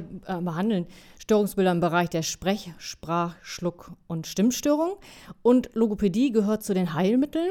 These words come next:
Dazu gehört auch die Physiotherapie, die Ergotherapie und die Podologie. Und wir arbeiten auf Anordnung des Arztes, heißt, sprich, der Patient bekommt ein Rezept,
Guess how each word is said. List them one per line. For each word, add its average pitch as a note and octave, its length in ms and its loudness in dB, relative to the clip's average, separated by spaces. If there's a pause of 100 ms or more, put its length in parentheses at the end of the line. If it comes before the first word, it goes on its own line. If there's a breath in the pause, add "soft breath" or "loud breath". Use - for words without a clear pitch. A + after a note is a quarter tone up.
(100)
Dazu G#3 300 -2
gehört G3+ 340 0
auch E3+ 220 -2
die D#3 160 -6
Physiotherapie, G#3+ 1000 -2
die D3+ 260 -6
Ergotherapie E3 840 -2
und - 320 -4
die G#3 100 0
Podologie. D3 800 6 (680 loud breath)
Und G3+ 160 8
wir C#4 180 10
arbeiten C#4+ 460 6
auf - 400 0
Anordnung G3+ 400 2
des F3 220 -2
Arztes, C4 420 0
heißt, G#3 260 2
sprich, A#3 300 -2
der G#3 120 2
Patient G3 420 0
bekommt F#3 400 0
ein F3 180 0
Rezept, - 640 -2